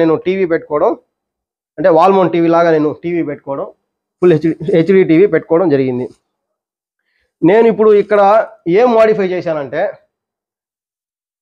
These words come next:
ఇదేమో బాబా టూల్స్లో కొన్న కెమెరా.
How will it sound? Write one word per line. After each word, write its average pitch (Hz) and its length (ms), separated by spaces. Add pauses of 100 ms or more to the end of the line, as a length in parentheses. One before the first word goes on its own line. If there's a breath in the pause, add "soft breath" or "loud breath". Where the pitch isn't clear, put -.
(360)
ఇదేమో 226 280 (160)
బాబా 226 280
టూల్స్లో 214 360
కొన్న 196 180 (380)
కెమెరా. 180 280